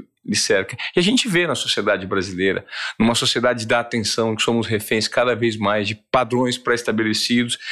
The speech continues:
em que nunca atingimos aquilo que a sociedade quer, ou que o companheiro quer, ou que o fulano quer. E aí o apontamento é sempre pro lado de fora também, nunca pro lado de dentro. Então eu acho que esse bate-papo que nós tivemos aqui é um convite à reflexão,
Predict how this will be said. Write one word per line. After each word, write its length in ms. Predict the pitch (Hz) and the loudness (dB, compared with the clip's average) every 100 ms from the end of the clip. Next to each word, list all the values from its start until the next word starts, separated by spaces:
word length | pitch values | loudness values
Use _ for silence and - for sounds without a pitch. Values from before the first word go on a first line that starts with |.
| - 160 | -4 -2
em 60 | |
que 120 | 151 | 0
nunca 480 | 175 208 392 - - | 4 4 4 4 2
atingimos 720 | - - 202 143 165 214 156 | 0 2 2 2 0 0 0
aquilo 360 | 135 - 175 202 | 0 -2 -4 -2
que 100 | - | -2
a 40 | |
sociedade 480 | - 139 127 127 104 | -4 -2 0 0 -2
quer, 320 | 101 131 151 | 0 2 2
ou 140 | 127 113 | 2 -2
que 100 | 120 | -6
o 20 | |
companheiro 460 | 127 117 113 104 | -4 0 2 2
quer, 380 | - 156 156 147 - - | 2 2 4 2 -4 -6
ou 100 | 143 | -2
que 100 | 131 | 0
o 20 | |
fulano 320 | 135 143 139 131 | 0 2 2 2
quer. 320 | 175 185 - - - | 0 0 -4 -16 -6
E 60 | - | 0
aí 80 | 208 | 2
o 40 | |
apontamento 520 | 214 214 214 185 185 | 2 0 0 0 0
é 40 | 180 | 0
sempre 280 | - 190 - | 0 -2 -2
pro 140 | 185 | 0
lado 160 | 175 156 | 2 0
de 80 | |
fora 320 | 143 - 156 139 | -2 2 2 2
também, 240 | 127 139 | 0 0
nunca 180 | 143 156 | 0 0
pro 140 | - | 2
lado 180 | 143 135 | 2 2
de 100 | 127 | -2
dentro. 320 | 110 113 107 | -2 -2 -2
Então 220 | 117 139 | 0 2
eu 100 | 147 | 4
acho 220 | 147 139 - | 2 0 -2
que 220 | 135 - - - - - | -2 -4 -14 -18 -16 -8
esse 140 | - 139 | -4 0
bate-papo 440 | 143 - 151 143 | 0 0 -2 0
que 40 | 139 | -4
nós 140 | 135 | -4
tivemos 320 | - 135 120 | 0 0 2
aqui 320 | 120 - 165 - - | 0 0 -2 -4 -2
é 60 | 160 | 0
um 100 | 170 | 4
convite 460 | 185 143 180 170 | 2 2 0 0
à 40 | 156 | 0
reflexão, 680 | 156 - 147 - 110 104 | 0 -2 -2 0 -2 -2